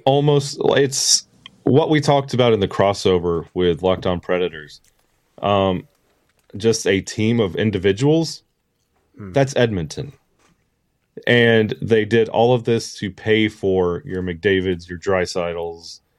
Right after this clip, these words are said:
Speaker 1: like, but did not address the goalie position, which was the glaring issue from last season.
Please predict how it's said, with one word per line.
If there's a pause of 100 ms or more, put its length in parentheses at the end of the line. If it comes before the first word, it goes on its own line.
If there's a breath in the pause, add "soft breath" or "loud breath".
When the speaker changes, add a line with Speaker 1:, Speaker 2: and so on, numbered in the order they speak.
(320)
Speaker 1:
like, (360)
but (240)
did
not
address
the
goalie
position,
which
was
the
glaring
issue
from
last
season.